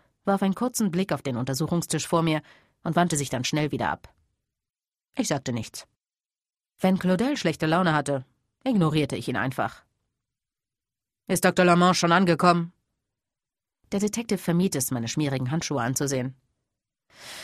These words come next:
„Heute ist Samstag, Monsieur Claudel. Er arbeitet nicht.“ In diesem Augenblick streckte Michel Charbonneau den Kopf zur Tür herein.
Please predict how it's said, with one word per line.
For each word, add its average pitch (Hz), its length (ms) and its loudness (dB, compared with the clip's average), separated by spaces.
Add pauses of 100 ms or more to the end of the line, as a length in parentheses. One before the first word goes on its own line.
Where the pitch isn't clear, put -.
(500)
„Heute 370 200 4
ist - 160 -2
Samstag, 185 520 4
Monsieur 185 260 4
Claudel. 170 680 4
Er 302 180 4
arbeitet 254 460 4
nicht.“ 196 280 2 (420)
In 175 120 0
diesem 180 220 0
Augenblick 185 400 0
streckte 170 560 0
Michel 151 360 0
Charbonneau 160 440 0
den 139 160 -2
Kopf 147 220 -2
zur 151 120 -2
Tür 151 160 -2
herein. 139 340 0